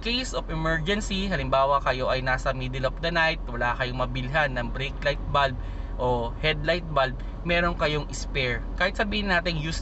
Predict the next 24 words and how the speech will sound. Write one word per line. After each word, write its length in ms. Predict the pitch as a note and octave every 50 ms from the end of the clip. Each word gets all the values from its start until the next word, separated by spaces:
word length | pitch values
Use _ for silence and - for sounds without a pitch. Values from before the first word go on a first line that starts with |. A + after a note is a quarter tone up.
| - E3
na 80 | D#3+
siya, 240 | - D3 B2+ A#2 A#2+ - - - - - -
hindi 80 | E3 F#3
naman 240 | G3 G#3 G3 G3+ G3
ito 160 | G3 - F#3+
nag-e-expire 960 | F3+ F3 E3+ E3 D#3 D3+ B2 - - - - - - D3 C3+ C3 A#2 A2+ G#2
eh. 40 | G#2 - -
Okay? 400 | - A#2+ B2 A2+ C3+ C3 C3 C#3+ D3 -
So, 240 | - F3 D#3+ D3+ D3 - - - - - -
pwede 160 | F3 F3 F3
nyo 160 | F3+ F#3 F#3+ F#3+
lang 160 | F#3 F#3+ F#3
siyang 160 | G3+ F3+ E3+
itabi 480 | F3 F#3 - F#3+ F3+ D#3+ C#3+ C3+ C3+ -
para 320 | C#3 C#3 C3+ C#3 C3+ C3+ - - -
sabihin 320 | - C3 C#3+ E3+ G3+ G3+ F#3+
natin 160 | - C3 D#3+
yon, 120 | C#3 A#2 F#2+
accidentally, 800 | - G#2 - - C3 C3 D3 D3 D#3 E3+ F3+ E3+ F3 F3+ F3 F3 - - - - - - - -
napundi 400 | B2+ C3 C#3+ C#3+ C#3 C#3+ D3 D3
yung 80 | C#3+ C#3+
isang 560 | - D#3 C#3+ C#3+ C3+ C3+ C3+ C3 C3 C3+ C#3 -
ilaw 320 | - D3+ D3 D3 D3 C#3+ D3
ninyo, 480 | D#3+ E3+ F3+ F3+ F3 D#3+ D3+ D3+ D#3+